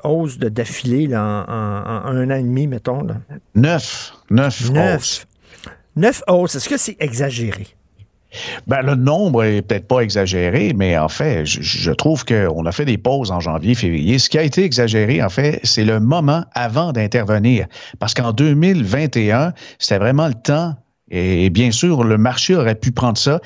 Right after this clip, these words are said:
Speaker 2: étirer sur à peu près vingt, vingt-quatre mois, ces hausses-là, mais de concentrer ça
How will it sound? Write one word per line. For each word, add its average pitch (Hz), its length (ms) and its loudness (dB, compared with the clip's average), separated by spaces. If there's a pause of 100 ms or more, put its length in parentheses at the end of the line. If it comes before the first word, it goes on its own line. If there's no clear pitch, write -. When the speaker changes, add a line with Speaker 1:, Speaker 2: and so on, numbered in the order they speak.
(200)
Speaker 2:
étirer 127 600 2
sur 104 260 -2
à 92 80 2
peu 95 120 -2
près 117 280 0
vingt, 131 300 -2
vingt-quatre 107 440 -4
mois, 139 360 2
ces 98 280 0 (120)
hausses-là, 107 400 0 (320)
mais 113 100 2
de 110 100 0
concentrer 160 840 0
ça 170 340 0